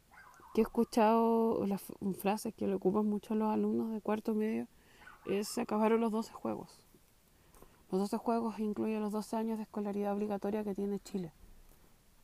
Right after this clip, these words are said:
o que tenía hasta el momento. Hoy en día hay música como, por ejemplo,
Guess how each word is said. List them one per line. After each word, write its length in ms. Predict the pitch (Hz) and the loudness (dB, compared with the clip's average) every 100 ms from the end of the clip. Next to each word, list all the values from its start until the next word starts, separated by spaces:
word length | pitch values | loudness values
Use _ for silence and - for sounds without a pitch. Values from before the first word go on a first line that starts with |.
| _ _ | _ _
o 80 | 185 | -2
que 100 | 185 | 0
tenía 260 | 190 196 208 | 0 0 -2
hasta 140 | - | -2
el 80 | 208 | 0
momento. 440 | 185 185 175 - - _ _ _ _ _ - - - - - - - - - - - - - - - - | 0 0 -4 -8 -20 _ _ _ _ _ -20 -20 -20 -20 -20 -20 -20 -20 -20 -20 -20 -20 -20 -20 -20 -6
Hoy 220 | - 208 | -2 0
en 160 | 220 226 | 0 0
día 380 | 240 233 196 233 - - - - - _ - _ - - _ _ - - _ _ - _ - _ - - | 0 0 -2 -4 -14 -20 -20 -20 -20 _ -20 _ -20 -20 _ _ -20 -20 _ _ -20 _ -20 _ -20 -2
hay 120 | 196 | 2
música 480 | 196 214 - 240 214 | 4 2 0 0 0
como, 240 | 202 190 190 | 0 0 0
por 160 | 180 | -2
ejemplo, 520 | 185 - 208 214 208 | -2 -2 -2 -2 -6